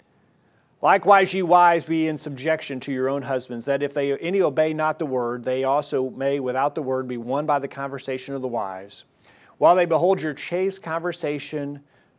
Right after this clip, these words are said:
coupled with fear." God wants husband and wife both to be Christians. That's God's desire. That ought to be our desire as well, that we're building this foundation on a love for God and his will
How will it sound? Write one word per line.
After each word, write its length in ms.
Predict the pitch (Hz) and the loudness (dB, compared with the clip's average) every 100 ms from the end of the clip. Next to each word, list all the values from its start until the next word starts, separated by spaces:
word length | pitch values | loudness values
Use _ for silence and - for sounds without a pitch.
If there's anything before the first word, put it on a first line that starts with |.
| _ | _
coupled 500 | - 151 143 151 147 | -6 -4 -4 -6 -6
with 220 | 113 127 | -6 -8
fear." 640 | - - 113 101 87 85 - _ _ _ _ _ _ _ | -10 -20 -18 -16 -18 -20 -20 _ _ _ _ _ _ _
God 340 | 156 160 180 170 | 4 8 8 6
wants 420 | 160 165 127 - | 2 0 -2 -8
husband 640 | - 160 147 127 120 107 | -2 -2 -2 -6 -12 -12
and 300 | 101 120 120 | -10 -10 -4
wife 500 | 135 143 120 104 101 - | 0 0 0 -6 -12 -18
both 480 | 120 131 131 131 - | -8 -6 -6 -10 -16
to 80 | 120 | -14
be 120 | 123 | -14
Christians. 1300 | - - 156 - - 98 _ _ - - - - _ _ _ _ _ _ - | -16 -20 -18 -18 -20 -20 _ _ -20 -20 -20 -20 _ _ _ _ _ _ -4
That's 220 | 143 - | -4 -2
God's 320 | 156 143 143 | 0 0 0
desire. 360 | 143 160 165 135 | -4 0 0 2
That 160 | 143 | 0
ought 120 | 143 139 | 0 -2
to 80 | |
be 100 | 147 | -2
our 240 | 147 139 156 | 0 2 0
desire 500 | 156 143 135 139 139 | -2 -2 -2 -2 -4
as 140 | 143 | -4
well, 300 | 156 170 - - - 135 | 2 2 0 -8 -8 -4
that 100 | 143 | -2
we're 140 | 143 | -2
building 480 | 117 151 175 185 175 | 0 2 4 2 0
this 180 | 180 - | -4 0
foundation 760 | 185 175 180 180 - 120 87 - _ _ _ _ 120 | 0 2 0 -2 -4 -10 -16 -20 _ _ _ _ -6
on 160 | 135 | -2
a 60 | 131 | -2
love 380 | 131 151 180 180 | 4 6 6 4
for 180 | 185 | -2
God 400 | 170 170 165 170 | 2 4 6 6
and 120 | 170 151 | 2 -2
his 200 | 156 135 | -4 -4
will 420 | 127 107 104 | -4 -4 -6